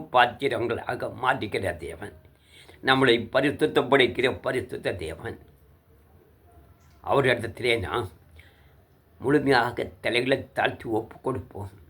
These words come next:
நம்மளை புது பாத்திரங்களாக மாற்றி எழுந்து பிரகாசிக்க பண்ணுவார்.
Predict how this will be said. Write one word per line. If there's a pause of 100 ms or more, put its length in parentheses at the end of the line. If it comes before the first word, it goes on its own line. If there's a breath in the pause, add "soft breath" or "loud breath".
(1160 soft breath)
நம்மளை (100)
புது (260)
பாத்திரங்களாக
மாற்றி (800 soft breath)
எழுந்து
பிரகாசிக்க (140)
பண்ணுவார்.